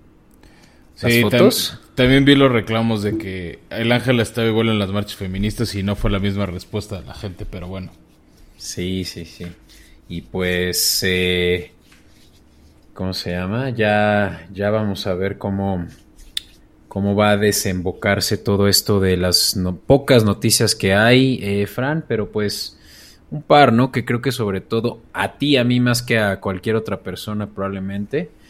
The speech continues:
Speaker 1: eh, les interese sobre el caso de Julio Jones, así que vamos a dar un estatus aquí en nuestros escopetazos.
Speaker 2: Vamos, pues.
Speaker 1: Y a ver, para quien no está al tanto, Fran, pues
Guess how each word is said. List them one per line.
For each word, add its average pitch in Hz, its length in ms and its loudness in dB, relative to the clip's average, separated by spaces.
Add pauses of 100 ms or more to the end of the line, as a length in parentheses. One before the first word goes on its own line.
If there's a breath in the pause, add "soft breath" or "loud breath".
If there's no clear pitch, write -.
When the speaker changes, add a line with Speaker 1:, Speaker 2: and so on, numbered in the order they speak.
(420 soft breath)
Speaker 1:
eh, 92 240 0
les 90 200 -4
interese 95 600 0
sobre 90 400 0
el 87 160 -6
caso 95 380 0
de 87 100 0
Julio 90 420 -4
Jones, 92 500 -4
así 90 200 -4
que 90 120 -8
vamos 90 260 -2
a 92 40 -4
dar 90 80 -2
un 90 100 -4
estatus - 520 -4
aquí 90 200 -6
en 92 40 0
nuestros 90 300 -4
escopetazos. - 800 -4 (560)
Speaker 2:
Vamos, 95 360 -4
pues. - 360 -14 (4000)
Speaker 1:
Y 104 100 2
a 98 120 4
ver, 110 280 4
para 98 280 2
quien 104 260 4
no 117 400 4
está 110 420 2
al 107 140 0
tanto, 107 560 0
Fran, 107 500 -6
pues - 500 -6